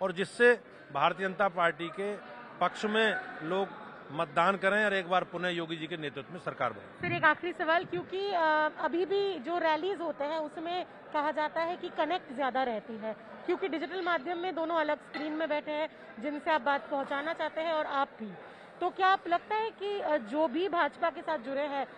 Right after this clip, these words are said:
Speaker 2: जो ये प्रचार कर रहे हैं, वो सारे comfortable है digital माध्यम से ये पूरी प्रचार continue करने के?
Speaker 1: हाँ, निश्चित रूप से भारतीय जनता पार्टी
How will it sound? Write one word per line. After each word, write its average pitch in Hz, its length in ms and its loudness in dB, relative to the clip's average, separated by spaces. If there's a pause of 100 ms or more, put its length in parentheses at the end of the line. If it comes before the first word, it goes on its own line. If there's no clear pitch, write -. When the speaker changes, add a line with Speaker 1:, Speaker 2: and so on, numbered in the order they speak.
(160)
Speaker 2:
जो 302 120 2
ये 330 100 0
प्रचार 311 400 2
कर 294 200 -2
रहे 311 100 -2
हैं, 320 80 0
वो 311 100 -4
सारे 311 240 -2
comfortable 302 520 -6
है 311 240 2 (260)
digital 285 300 -2
माध्यम 294 380 -2
से 330 120 -8
ये 302 140 -4
पूरी 294 240 -6
प्रचार 285 340 0
continue 285 360 -4
करने 277 260 -4
के? - 360 -12
Speaker 1:
हाँ, 190 120 2
निश्चित 196 380 0
रूप 208 160 2
से 262 200 2
भारतीय 160 400 4
जनता 180 260 4
पार्टी 160 400 4